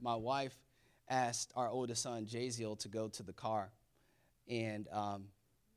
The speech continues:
it was about, about four or five minutes had passed by. It was a long time he was out there. And so he, he,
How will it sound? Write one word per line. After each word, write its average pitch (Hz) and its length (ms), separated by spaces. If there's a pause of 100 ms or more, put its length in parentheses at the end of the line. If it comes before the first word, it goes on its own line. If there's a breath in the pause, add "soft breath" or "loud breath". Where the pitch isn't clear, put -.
(120)
it 120 60
was 131 140
about, 135 340 (920)
about 202 200
four 156 160
or 135 60
five 117 300
minutes 135 380
had 90 200
passed 95 320
by. 85 160
It 117 80
was 110 140
a 107 40
long 120 300
time 131 280
he 107 100
was 98 160
out 135 200
there. 98 200 (920 soft breath)
And 113 200
so 123 260
he, 131 320
he, 127 220